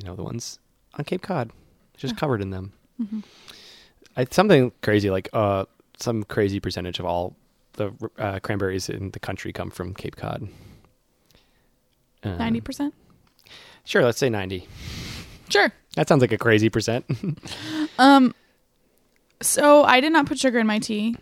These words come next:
Speaker 2: Matt did not put sugar in his tea.
Speaker 1: True. We're, we're drinking this straight.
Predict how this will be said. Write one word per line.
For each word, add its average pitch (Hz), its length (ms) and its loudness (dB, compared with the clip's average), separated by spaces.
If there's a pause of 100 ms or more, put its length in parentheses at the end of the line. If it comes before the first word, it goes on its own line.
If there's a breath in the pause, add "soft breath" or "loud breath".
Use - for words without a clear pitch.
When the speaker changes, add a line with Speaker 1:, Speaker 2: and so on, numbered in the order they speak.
(160)
Speaker 2:
Matt 226 220 2
did 233 80 -4
not 208 160 -2
put 220 100 -10
sugar 202 180 -8
in 202 80 -6
his 208 140 -8
tea. - 280 -6 (440)
Speaker 1:
True. 120 320 -2 (260)
We're, 107 120 -6 (100)
we're 107 140 -6
drinking 107 260 -4
this 95 160 -8
straight. - 380 -8